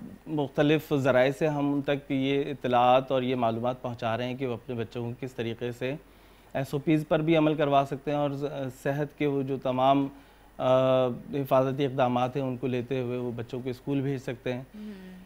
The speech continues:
Speaker 1: तो ये है कि इंशाअल्लाह ताला, अ, तालीम के मामले को तरजीह, अ, दीगर ममालिक में भी दी जा रही है, तो हमें पाकिस्तान में भी देनी चाहिए।
Speaker 2: ठीक है।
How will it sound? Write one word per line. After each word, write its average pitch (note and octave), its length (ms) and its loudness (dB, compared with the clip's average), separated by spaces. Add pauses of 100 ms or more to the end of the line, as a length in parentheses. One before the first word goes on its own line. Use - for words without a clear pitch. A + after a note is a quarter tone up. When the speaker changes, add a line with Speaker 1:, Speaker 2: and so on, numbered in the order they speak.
(720)
Speaker 1:
तो E3 80 2
ये D#3+ 220 4
है D#3 300 4
कि D#3+ 140 0
इंशाअल्लाह D3 420 4
ताला, D3+ 360 8
अ, C3+ 320 2 (560)
तालीम D#3 420 8
के E3 140 4
मामले C#3 420 4
को C#3+ 440 2
तरजीह, C#3 360 2
अ, A#2+ 60 -10 (760)
दीगर C#3+ 220 2
ममालिक C#3+ 380 2
में D3+ 180 -2
भी D3+ 100 0
दी C#3+ 120 0
जा C3+ 140 4
रही B2+ 160 -2
है, C3 60 -2
तो C3 100 -8
हमें A#2+ 220 -6
पाकिस्तान A2 420 -8
में G2+ 120 -6
भी G2+ 60 -8
देनी G2 240 -10
चाहिए। A#3+ 280 -10
Speaker 2:
ठीक A#3+ 80 -18
है। C4+ 160 -10